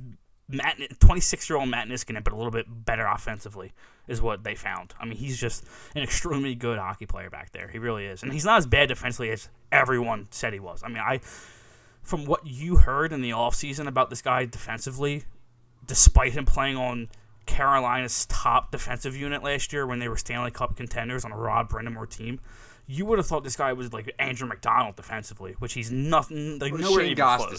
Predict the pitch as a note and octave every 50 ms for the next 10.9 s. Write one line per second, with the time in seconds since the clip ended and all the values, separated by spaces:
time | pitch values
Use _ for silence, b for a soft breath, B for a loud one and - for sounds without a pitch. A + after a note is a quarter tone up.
0 | - - G2 F2+ D#2+ D2+ D2+ D2+ - A#2 C3 - - - - F3 G3+ A#3 G3+ E3
1 | B2 C3+ C#3+ - A2 G2+ - - G2+ F#2+ F#2+ F#2+ - - - - C3 B2 A#2+ A#2
2 | A2+ A2+ - - - - G2 F2+ F#2+ F#2+ F2 E2+ F2+ E2+ - - - F#2+ F2+ F2
3 | G2+ G2+ G2 - - - - - - - - - A#2+ A#2 A2+ A#2 A#2 - - C#3
4 | C3+ - - D3+ C#3+ C3+ C#3+ C3+ C3+ C#3+ E3+ G3+ F#3 F#3+ F#3+ D3+ A#2 A2 A#2 B2
5 | B2 C3 C3 A#2 - A2+ - - G#2 G#2+ A#2 A2+ G2 D#2+ G2 G#2 - A#2 G#2 G2+
6 | A2+ G2+ F2 G2+ - - F#2 F#2 F#2+ - - G#2 G2+ G2+ G2+ G#2+ G2 E2+ E2+ F2
7 | F2 G2 F#2+ F#2 G2+ F#2+ - G2 G2 G2 F#2+ F#2 F#2 F#2 F#2 F2 E2 E2+ F2 E2+
8 | - - G#2+ F#2 F#2+ G2 F#2+ F2+ F2 E2 E2+ E2+ F2 F2 E2+ F2 E2 D#2+ E2 E2
9 | D#2 C#2+ D2 C#2+ - D#2+ F#2 E2+ F#2 G#2 G#2 A#2+ A#2 - - - - G#2+ G#2 -
10 | - - - G#2 G#2 G#2 G2 F2 E2+ D#2+ E2 D#2+ D#2 D2+ C#2 E2 -